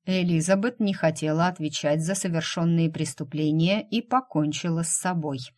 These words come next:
Он не рассказывал ей, как это было. Захария давал понять, как Габриэла должна сказать полиции.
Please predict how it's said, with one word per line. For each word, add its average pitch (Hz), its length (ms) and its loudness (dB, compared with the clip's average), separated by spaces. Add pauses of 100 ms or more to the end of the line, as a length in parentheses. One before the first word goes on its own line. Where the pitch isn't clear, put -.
(480)
Он 185 180 2
не 175 140 4
рассказывал 170 720 -2
ей, 175 420 -2
как 165 240 -2
это 160 220 -2
было. 160 460 0 (440)
Захария 196 760 0
давал 175 400 0
понять, 175 600 0 (280)
как 214 280 -2
Габриэла 202 640 0
должна 220 440 -2
сказать 226 540 -6
полиции. 170 840 -2